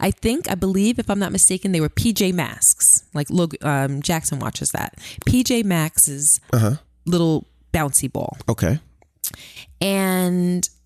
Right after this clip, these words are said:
Speaker 1: I think it might have been, like, six balls in a package. So either he opened up the package or she opened up the package. And from what I understand, he was standing maybe about three feet away from his mother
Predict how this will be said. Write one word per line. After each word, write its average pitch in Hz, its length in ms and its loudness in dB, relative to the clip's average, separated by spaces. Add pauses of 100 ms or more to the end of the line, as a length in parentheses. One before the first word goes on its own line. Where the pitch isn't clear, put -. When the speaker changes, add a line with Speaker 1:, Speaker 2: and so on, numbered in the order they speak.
(220)
Speaker 1:
I 170 100 -2
think 226 280 -2
it 226 60 -2
might 175 160 0
have 175 120 -6
been, - 160 -4
like, - 220 -4
six - 300 0
balls 151 340 -2
in 147 80 -4
a 143 60 -4
package. - 720 -4 (440)
So 185 760 2 (280)
either 202 220 2
he 226 200 0
opened 214 260 0
up 196 80 -4
the - 80 -4
package 170 680 -2
or 165 60 -2
she - 320 0
opened - 220 -2
up 170 100 -6
the - 60 -6
package. 147 680 -2 (440)
And 156 460 0
from 160 180 0
what 160 120 2
I 190 80 -2
understand, 220 760 0
he - 180 -2
was 175 160 2
standing 202 680 0
maybe 202 280 2
about 180 340 0
three 233 240 2
feet 214 420 0
away 165 240 2
from 156 360 -2
his 160 180 2
mother 151 420 0